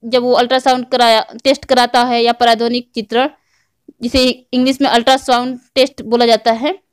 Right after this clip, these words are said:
तो क्या बताने में मदद नहीं कर सकता है तीन माह तक में? बच्चे का लिंग, बच्चे का आकार, मौजूद बच्चों की संख्या,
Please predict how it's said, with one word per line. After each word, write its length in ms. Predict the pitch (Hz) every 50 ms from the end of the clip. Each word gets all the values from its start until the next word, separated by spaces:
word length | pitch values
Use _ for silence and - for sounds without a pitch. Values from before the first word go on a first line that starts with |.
| _ _ _ _ _ _ _ _ _ _ _ _ _ _ _ - _ - - - _ _ -
तो 120 | - 311 302
क्या 240 | 294 - 330 302 311
बताने 340 | 320 311 311 311 302 302 311
में 60 | 302 302
मदद 200 | 294 294 302 294
नहीं 160 | 269 269 277 262
कर 140 | 277 269
सकता 320 | 247 - 262 240 - - 262
है 220 | 269 277 277 302 330 - _ _ _ _ _ _ _ _ _ _ _ _ _ -
तीन 120 | 277 262 262
माह 160 | 254 247 262
तक 180 | 262 262 247 247 -
में? 160 | 269 277 359 392 _ _ _ _ _ _ _ _ _ _ _ _ _ _
बच्चे 300 | - 202 262 - - 302
का 160 | 311 311 311 285
लिंग, 340 | 285 285 302 330 339 370 339 - -
बच्चे 300 | 226 254 247 - - 285
का 120 | 269 285 269
आकार, 480 | 254 254 254 - 277 285 302 320 339 320 _ -
मौजूद 340 | 254 262 269 311 339 262 240
बच्चों 280 | 247 262 254 - 285 277
की 120 | - -
संख्या, 480 | 180 - 247 226 226 - - 277 254